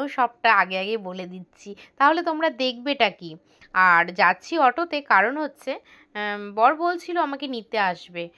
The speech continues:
ও আবার দোকান ফেলে আমাকে নিতে আসবে, আবার এদিকে বৃষ্টি পড়ছে, ওর অনেকটাই কষ্ট হয়ে যেত,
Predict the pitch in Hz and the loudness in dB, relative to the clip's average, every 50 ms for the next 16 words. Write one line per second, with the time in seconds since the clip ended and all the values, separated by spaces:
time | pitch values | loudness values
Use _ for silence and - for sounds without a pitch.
0 | _ _ _ - 208 220 220 220 220 226 233 220 196 _ - 202 190 - 214 214 | _ _ _ -10 -4 -2 0 0 2 2 0 0 -2 _ -14 -12 -6 -4 -6 -6
1 | 226 220 226 226 226 220 208 202 202 202 196 247 247 233 202 190 180 - 214 214 | -6 -8 -10 -6 -4 -4 -4 -4 -4 -8 -8 -8 -8 -8 -10 -12 -10 -6 -4 -4
2 | 220 220 208 - - 247 277 349 311 190 170 _ _ _ _ - - 165 175 196 | -4 -4 -6 -10 -16 -10 -6 -6 -6 -6 -8 _ _ _ _ -2 0 0 0 0
3 | 208 214 208 220 214 254 254 208 202 185 - - - 226 226 - 285 302 294 _ | -2 -4 -6 -8 -10 -10 -10 -10 -12 -14 -16 -18 -20 -18 -10 -8 -8 -8 -8 _
4 | - - 302 208 160 160 _ _ _ _ _ _ _ - - 311 339 330 294 262 | -12 -10 -8 -8 -10 -12 _ _ _ _ _ _ _ -6 -4 -2 0 2 0 0
5 | 254 254 - - 320 339 339 254 208 202 185 - - - 269 226 220 202 190 180 | 0 -4 -6 -6 -8 -6 -4 -4 -4 -4 -6 -10 -8 -8 -6 -6 -6 -10 -10 -10
6 | 180 180 180 | -12 -14 -12